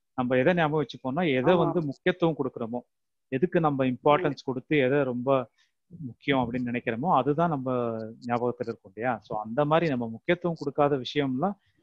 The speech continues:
Speaker 1: நம்மளுக்கு ஞாபகம் இருக்காது. எது முக்கியத்துவம் கொடுக்குறோமோ அது கண்டிப்பா இருக்கும். So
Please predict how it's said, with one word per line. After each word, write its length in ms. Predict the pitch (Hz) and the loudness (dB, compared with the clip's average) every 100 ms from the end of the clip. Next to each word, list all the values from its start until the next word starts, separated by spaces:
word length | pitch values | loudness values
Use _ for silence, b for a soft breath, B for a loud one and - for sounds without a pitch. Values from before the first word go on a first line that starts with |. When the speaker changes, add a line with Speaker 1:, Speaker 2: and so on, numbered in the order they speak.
| _ _ | _ _
Speaker 1:
நம்மளுக்கு 400 | 151 135 123 123 | -10 -8 -6 -2
ஞாபகம் 240 | 120 117 117 | 0 0 -2
இருக்காது. 440 | 107 107 117 160 | -4 -6 -6 -8
எது 180 | 127 151 | -4 -4
முக்கியத்துவம் 440 | 131 - 139 143 | -4 -4 -4 -6
கொடுக்குறோமோ 340 | 127 120 135 190 | -8 -6 -4 -2
அது 160 | 131 | -2
கண்டிப்பா 480 | 123 120 120 131 120 | -2 -2 -2 0 -2
இருக்கும். 300 | 110 - 113 _ _ _ _ - | -2 -10 -18 _ _ _ _ -14
So 720 | - 131 123 117 113 110 | -4 0 0 0 -2 -6